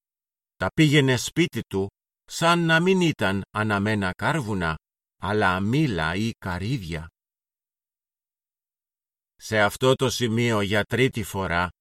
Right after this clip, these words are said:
τα παιδιά ρώτησαν τη γιαγιά. «Μα, γιαγιά, γιατί τα κάρβουνα δεν τον έκαψαν;»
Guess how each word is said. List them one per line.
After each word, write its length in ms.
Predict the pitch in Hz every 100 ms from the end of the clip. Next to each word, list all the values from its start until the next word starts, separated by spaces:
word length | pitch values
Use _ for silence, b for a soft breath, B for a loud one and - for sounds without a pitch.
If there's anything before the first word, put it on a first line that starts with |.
| _ _ _ _
τα 140 | 104
παιδιά 440 | 98 110 95 120 110
ρώτησαν 640 | 110 104 95 - 92 90
τη 120 | -
γιαγιά. 520 | 87 82 80 78 78 - _ _ _ _ _ _ _ _ _ _ -
«Μα, 240 | 135 143 -
γιαγιά, 580 | 110 127 113 104 110 95 _ _
γιατί 400 | 113 101 139 226
τα 140 | 226
κάρβουνα 580 | 190 147 131 107 117 107
δεν 240 | 98 107 101
τον 200 | 95 95
έκαψαν;» 640 | 90 95 90 - 110 127